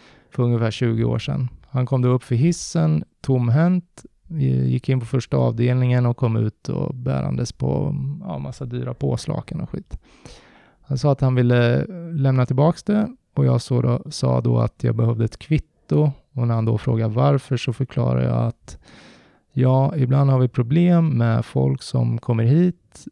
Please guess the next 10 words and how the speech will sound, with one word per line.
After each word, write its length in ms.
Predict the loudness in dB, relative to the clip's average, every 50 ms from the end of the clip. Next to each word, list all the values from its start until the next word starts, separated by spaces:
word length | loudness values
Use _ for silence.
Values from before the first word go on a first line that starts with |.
| _ _ _
tar 500 | -4 -2 0 2 2 2 2 0 -2 -4 -8 _ _ _
massa 260 | -4 -4 -2 -2 -2
grejer 420 | -2 0 0 2 2 2 2 2 0
från 200 | -2 -2 0 2
hyllorna 540 | 4 4 4 4 2 2 2 2 2 2 2
och 160 | 0 0 0
sen 240 | 0 0 -2 -2 -2
försöker 520 | -4 -4 -6 -6 -6 -6 -6 -6 -4 -2
återlämna 720 | -2 -2 -2 -4 _ -6 -4 -2 0 0 0 -2 -4 -6
det. 140 | -8 -8 -10